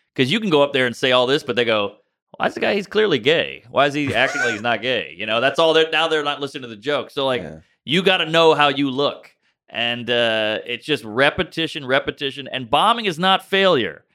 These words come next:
Speaker 1: That's what you gotta remember. I mean, look, if you, if you do a, a killer hour and then you take it to Netflix and bomb, you fucked up.
Speaker 2: Mm-hmm.
Speaker 1: But bombing is not failure. It's just data. It's going, "Oh, okay, I gotta re-,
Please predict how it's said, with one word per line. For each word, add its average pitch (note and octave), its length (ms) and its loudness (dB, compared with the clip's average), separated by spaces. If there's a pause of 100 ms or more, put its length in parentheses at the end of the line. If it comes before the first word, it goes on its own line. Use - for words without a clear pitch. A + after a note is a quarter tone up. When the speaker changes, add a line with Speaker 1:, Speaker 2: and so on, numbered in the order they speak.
(160)
Speaker 1:
That's C3+ 140 -2
what E3 60 2
you D#3+ 80 4
gotta D#3 180 6
remember. C#3 480 -2 (220)
I C#3+ 40 0
mean, D#3 120 4
look, B2+ 140 2
if G#2+ 100 -2
you, C3+ 200 -2
if A#2+ 140 -6
you C3+ 220 0
do A#2+ 260 4
a, G2+ 300 2 (120)
a G2+ 60 -10
killer A#2+ 380 2
hour A#2 360 4
and G2 140 -2
then G#2+ 80 -4
you G#2 60 -6
take A#2+ 180 -2
it G#2+ 60 -4
to G2+ 80 -6
Netflix A2+ 340 -2
and G2 140 -10
bomb, F#2+ 460 0
you F#2 100 -12
fucked G#2 340 -8
up. G#2+ 160 -4
Speaker 2:
Mm-hmm. G2 280 -12 (180)
Speaker 1:
But B2+ 260 2 (480)
bombing F#3+ 300 2
is F#3+ 100 -4
not F#3 240 -4
failure. G3+ 500 0
It's C3+ 220 -8
just E3 240 -2 (280)
data. C#3 480 0 (540)
It's A#2 200 -4
going, B2+ 200 2
"Oh, D#3 760 2
okay, C3 220 0
I B2+ 100 2
gotta B2+ 200 0
re-, C3 300 -6